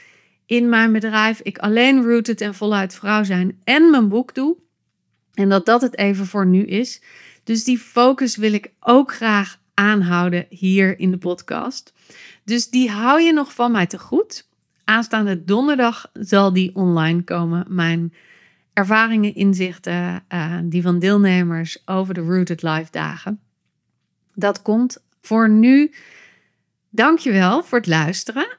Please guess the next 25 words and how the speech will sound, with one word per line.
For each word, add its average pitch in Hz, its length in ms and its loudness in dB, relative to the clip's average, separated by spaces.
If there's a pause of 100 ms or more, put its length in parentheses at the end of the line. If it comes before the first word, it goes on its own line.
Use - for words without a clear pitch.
Ik 233 180 -2
hoop 220 800 0
van 226 220 2
harte 262 840 0
dat 214 240 -4
ik 214 120 -6
je 208 100 -4
binnenkort 196 520 -2 (240)
mag 196 260 -2
zien 277 420 2
en 202 140 0
mag 196 220 -2
ontmoeten 202 720 2
bij 165 180 0
Rooted. 196 640 -4 (360)
En 240 160 2
als 311 140 4
je 277 140 0
je 254 100 2
dus 254 200 -2
al 226 180 2
vandaag 247 420 2
of 233 80 -4
morgen 233 400 0
inschrijft, 202 800 -4